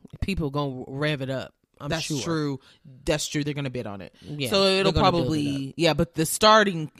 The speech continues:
Speaker 2: money is twenty K. So if you want
Speaker 1: You're
Speaker 2: it and you got it,
Speaker 1: kidding.
Speaker 2: holla at him. Yeah.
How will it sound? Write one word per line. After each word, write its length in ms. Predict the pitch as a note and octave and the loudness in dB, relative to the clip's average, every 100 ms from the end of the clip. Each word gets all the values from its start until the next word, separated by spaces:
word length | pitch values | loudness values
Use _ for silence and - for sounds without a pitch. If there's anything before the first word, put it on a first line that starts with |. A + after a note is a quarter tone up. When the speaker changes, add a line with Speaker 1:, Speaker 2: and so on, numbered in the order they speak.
| - | -2
Speaker 2:
money 340 | F#3 E3+ D3 | 2 2 0
is 100 | D3+ | -4
twenty 400 | - D#3 G3+ E3 | -4 -2 0 0
K. 500 | D3 - A3 C#3+ G#2+ - - - | -4 2 4 2 0 -8 -16 -14
So 160 | - F3+ | -2 0
if 120 | - | 0
you 120 | F3 | -2
want 220 | D#3 F#3+ A3 | 0 2 0
Speaker 1:
You're 80 | |
Speaker 2:
it 80 | - | -2
and 320 | E3+ A#3+ C#4 B3+ | 0 2 2 4
you 60 | |
got 260 | F3+ G3+ C4 | 6 8 6
it, 140 | D#4 | 2
Speaker 1:
kidding. 540 | F3+ E3 D3 C#3 C3 B2+ _ _ _ _ _ _ - | -2 -6 -8 -10 -12 -14 _ _ _ _ _ _ -8
Speaker 2:
holla 220 | C3 D3 | -6 -4
at 80 | C3+ | -6
him. 100 | C3+ - _ _ | -8 -16 _ _
Yeah. 180 | - A#2 | -12 -12